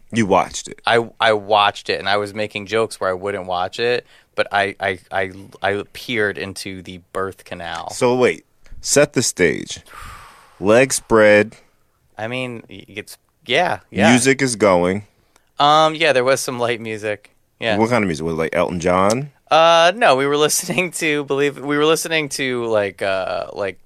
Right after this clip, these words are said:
Speaker 2: chanty kind of music and then some Fish. It was basically chanty music and Fish.
Speaker 1: That's, okay.
Speaker 2: I mean, what are you
Speaker 1: Your
Speaker 2: gonna do?
Speaker 1: baby's gonna be strange. <laughs>
Speaker 2: Oh, no doubt. No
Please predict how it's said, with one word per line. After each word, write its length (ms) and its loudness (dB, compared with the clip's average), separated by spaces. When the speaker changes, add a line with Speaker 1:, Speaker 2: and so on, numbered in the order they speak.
Speaker 2:
chanty 640 -4
kind 240 -2
of 100 -14
music 580 -4
and 140 -8
then 120 -10
some 220 -14
Fish. 920 -6
It 40 -14
was 100 -12
basically 420 -4
chanty 420 -8
music 380 -14
and 120 -18
Fish. 200 -12
Speaker 1:
That's, 680 -10
okay. 300 -2
Speaker 2:
I 120 -8
mean, 120 -2
what 120 0
are 20 2
you 100 2
Speaker 1:
Your 180 8
Speaker 2:
gonna 80 6
do? 60 8
Speaker 1:
baby's 220 4
gonna 140 0
be 100 -2
strange. 560 0
<laughs> 460 0
Speaker 2:
Oh, 420 6
no 180 2
doubt. 720 2
No 160 2